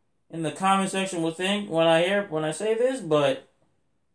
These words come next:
look, if y'all got Pete Davidson, I don't blame you.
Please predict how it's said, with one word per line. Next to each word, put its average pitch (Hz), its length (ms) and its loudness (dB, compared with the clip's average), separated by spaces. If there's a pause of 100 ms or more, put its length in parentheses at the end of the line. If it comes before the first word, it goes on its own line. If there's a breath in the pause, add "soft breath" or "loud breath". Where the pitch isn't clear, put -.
(1500)
look, 151 340 -2
if 180 240 -2
y'all 262 280 4
got 247 300 4
Pete 233 260 -10
Davidson, 262 760 2
I 226 120 4
don't 202 200 2
blame 123 300 -2
you. 147 240 -4